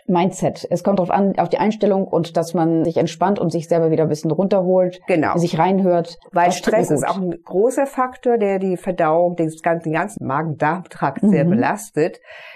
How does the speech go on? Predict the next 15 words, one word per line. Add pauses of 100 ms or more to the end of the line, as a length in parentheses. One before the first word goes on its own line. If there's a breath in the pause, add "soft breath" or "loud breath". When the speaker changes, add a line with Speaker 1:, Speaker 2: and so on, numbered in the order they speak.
(160 loud breath)
Speaker 2:
Es
ist
ja
auch
so,
im
Darm,
man
sagt
vom
Darm
ist
unser
zweites
Gehirn.